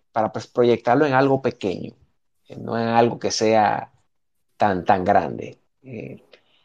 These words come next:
eso, eso es lo que, lo que podría decir en cuanto a lo,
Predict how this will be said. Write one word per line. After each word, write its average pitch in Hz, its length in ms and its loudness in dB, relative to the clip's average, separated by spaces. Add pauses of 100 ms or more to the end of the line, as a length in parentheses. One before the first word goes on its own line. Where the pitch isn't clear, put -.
(160)
eso, 107 720 6 (360)
eso 135 260 4
es 175 60 10
lo 165 140 8
que, 127 520 6 (400)
lo 120 120 0
que 123 60 -2
podría 123 300 6
decir 143 360 4
en 127 100 0
cuanto 117 360 2
a 110 40 4
lo, 104 220 0